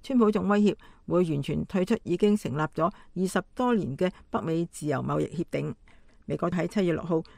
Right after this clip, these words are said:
對中國價值三百四十億美元嘅出口商品徵稅，隨住呢一日嘅臨近，唔少投資者變得非常之擔心。中國已經表示要對同樣嘅價值嘅美國汽車同農產品徵稅作為報復。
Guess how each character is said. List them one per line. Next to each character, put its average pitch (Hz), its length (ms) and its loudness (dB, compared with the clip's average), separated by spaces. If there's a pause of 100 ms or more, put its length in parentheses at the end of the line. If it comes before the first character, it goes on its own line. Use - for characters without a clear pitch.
(140)
對 208 180 6
中 240 280 2
國 185 260 0
價 190 180 4
值 180 160 0 (160)
三 254 260 4
百 185 160 4
四 190 160 0
十 185 80 2
億 226 220 6
美 165 180 -2
元 147 180 -2
嘅 175 180 0
出 - 160 -4
口 170 260 -2
商 202 300 2
品 180 200 0
徵 196 160 0
稅， 165 280 -2 (320)
隨 151 180 -2
住 185 160 0
呢 202 140 4
一 214 40 6
日 202 40 6 (120)
嘅 175 120 0
臨 143 180 -2
近， 165 220 -2 (360)
唔 175 60 0
少 208 300 4
投 151 240 -2
資 247 240 -4
者 190 160 2
變 185 120 -2
得 196 80 2
非 202 240 0
常 196 220 -6
之 190 220 -4
擔 185 200 0
心。 190 240 2 (440)
中 214 120 2
國 196 120 2
已 165 100 0
經 196 160 2
表 190 220 -2
示 160 240 -4
要 185 140 4
對 190 240 2
同 147 320 -4
樣 180 260 2
嘅 180 200 2
價 175 240 2
值 175 220 -4
嘅 175 100 0 (220)
美 170 160 2
國 180 160 2
汽 185 140 2
車 214 220 4
同 165 220 -2
農 139 220 -2
產 160 220 -2
品 170 180 0 (240)
徵 285 180 0
稅 202 220 4
作 185 120 2
為 135 100 2
報 170 140 0
復。 165 200 0